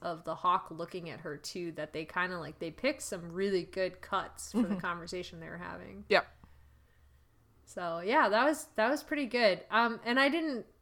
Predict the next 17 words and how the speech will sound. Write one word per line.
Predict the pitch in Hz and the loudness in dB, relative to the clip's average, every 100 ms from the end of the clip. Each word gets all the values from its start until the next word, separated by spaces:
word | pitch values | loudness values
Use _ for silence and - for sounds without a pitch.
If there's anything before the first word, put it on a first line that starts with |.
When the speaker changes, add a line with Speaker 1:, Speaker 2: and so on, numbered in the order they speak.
| _ | _
Speaker 1:
I | - 254 | 2 4
didn't | 320 277 | 2 4
have | 247 | 2
a | 226 | 2
problem | 254 233 | 2 2
at | 220 | 4
all | 190 185 | 4 2
with | 180 180 | 0 -6
Christopher's | - 196 - 190 180 170 | -6 -8 -6 -4 -4 -6
voiceover | - 175 - 202 202 214 | -6 -6 -4 -4 -2 -2
work | 214 220 | -2 -4
in | 220 | -4
here. | 214 220 226 226 | -4 -2 0 0
I | - 196 | 0 -2
thought | - 220 214 | 2 4 6
I | 196 | 4
would, | 165 165 175 202 | 2 -2 -2 -4